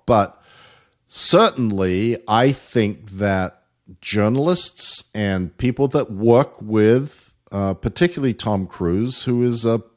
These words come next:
poster child for Scientology. He is, he has, uh,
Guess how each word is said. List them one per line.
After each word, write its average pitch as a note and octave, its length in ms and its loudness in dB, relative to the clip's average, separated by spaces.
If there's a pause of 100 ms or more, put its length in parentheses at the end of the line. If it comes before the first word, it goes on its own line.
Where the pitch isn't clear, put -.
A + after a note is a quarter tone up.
poster G3 420 0
child D#2+ 420 -4
for E2+ 100 -14
Scientology. C#2+ 800 -10
He C#3 360 0
is, C3+ 440 0 (600)
he C#3+ 360 2
has, C3 720 2 (420)
uh, A2+ 800 4